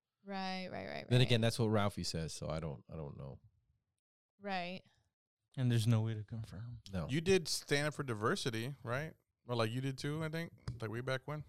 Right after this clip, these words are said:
Speaker 2: Yeah.
Speaker 3: Um,
Speaker 1: You did?
Speaker 3: is that, was that it? Yeah.
Speaker 2: Yeah,
Speaker 3: Was
Speaker 2: I
Speaker 3: that
Speaker 2: went
Speaker 3: the one in Austin?
Speaker 4: For N B C.
Speaker 2: No. I, yeah, yeah. I went up. I went in.
Speaker 3: Yeah, in
Speaker 2: Uh,
Speaker 3: Austin, no?
Speaker 2: n-, no, uh, L O L, the
Speaker 4: It was at
Speaker 2: club.
Speaker 4: Life L O L,
Speaker 3: Oh,
Speaker 4: yeah.
Speaker 3: I didn't do that then.
Speaker 2: Yeah, no, the club, like, gave 'em a certain list of names, and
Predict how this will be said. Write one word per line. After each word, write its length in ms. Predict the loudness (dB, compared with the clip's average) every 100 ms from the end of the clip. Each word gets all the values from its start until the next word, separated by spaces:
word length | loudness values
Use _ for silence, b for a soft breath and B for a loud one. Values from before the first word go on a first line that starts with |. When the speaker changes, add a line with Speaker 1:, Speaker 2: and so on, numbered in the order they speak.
| -14 4
Speaker 2:
Yeah. 180 | 6 6
Speaker 3:
Um, 680 | 4 2 2 0 -2 -2 -2
Speaker 1:
You 60 |
did? 140 | 0 0
Speaker 3:
is 80 | 2
that, 160 | 2
was 120 | 4
that 160 | 6 4
it? 180 | 2 -4
Yeah. 260 | -8 -6 -8 -8 2
Speaker 2:
Yeah, 140 | 4
Speaker 3:
Was 60 | 8
Speaker 2:
I 20 |
Speaker 3:
that 60 | 8
Speaker 2:
went 80 | 8
Speaker 3:
the 60 |
one 120 | 8
in 120 | 6 6
Austin? 320 | 4 2 0
Speaker 4:
For 80 | 2
N 140 | 4
B 100 | 6
C. 260 | 6 6 0
Speaker 2:
No. 60 | -6 -16 _ _ _ _ _ 0
I, 100 | 6
yeah, 180 | 8 8
yeah. 280 | 8 6
I 40 | 6
went 260 | 6 6 6
up. 120 | 2 _ 0
I 80 | 4
went 240 | 6 6
in. 140 | 6
Speaker 3:
Yeah, 180 | 6 6
in 60 | 4
Speaker 2:
Uh, 40 |
Speaker 3:
Austin, 300 | 2 -2 -6
no? 200 | -4 -6 -8 _
Speaker 2:
n-, 240 | -4 -4 2
no, 200 | 4 4
uh, 260 | 2 0 4
L 160 | 4
O 140 | 6 6
L, 140 | 4
the 60 | 2
Speaker 4:
It 60 | 2
was 100 | 6
at 40 |
Speaker 2:
club. 200 | 6 6
Speaker 4:
Life 80 | 0
L 60 |
O 40 | -4
L, 60 |
Speaker 3:
Oh, 60 | 0
Speaker 4:
yeah. 80 | 6
Speaker 3:
I 100 | 8
didn't 180 | 8 6
do 120 | 6
that 240 | 6 4 2
then. 220 | -4 -4 0
Speaker 2:
Yeah, 180 | 4 6
no, 160 | 6 4
the 80 | 2
club, 420 | 4 6 6 4
like, 300 | 4 4 2 _
gave 220 | 2 4 6
'em 100 | 4
a 60 |
certain 360 | 4 4 4 4
list 200 | 2 2
of 80 | 2
names, 480 | 2 2 0 -4 -6
and 420 | -4 -4 -6